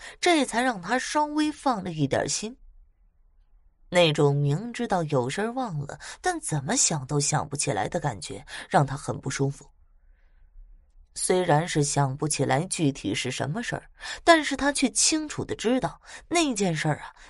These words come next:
对自己很重要，甚至是攸关性命。这让她觉得隐隐有一丝的不安。这天，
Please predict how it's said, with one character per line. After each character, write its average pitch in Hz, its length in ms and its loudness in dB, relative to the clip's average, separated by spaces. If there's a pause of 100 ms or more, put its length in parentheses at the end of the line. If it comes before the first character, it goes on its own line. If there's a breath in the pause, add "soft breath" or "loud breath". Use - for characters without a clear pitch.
(100)
对 311 160 4
自 226 160 2
己 180 160 0
很 147 280 -2
重 240 240 -2
要， - 220 -16 (640 soft breath)
甚 330 360 4
至 190 200 -4
是 196 320 0
攸 294 260 2
关 311 240 0
性 285 260 -2
命。 131 220 -8 (1200)
这 320 220 4
让 262 220 2
她 262 180 -4
觉 226 260 0
得 208 220 -2 (280 loud breath)
隐 240 260 -2
隐 233 200 -4
有 135 200 -2
一 143 200 2
丝 202 240 0
的 185 120 0
不 147 140 0
安。 156 220 -2 (1900)
这 269 300 -2
天， - 200 -16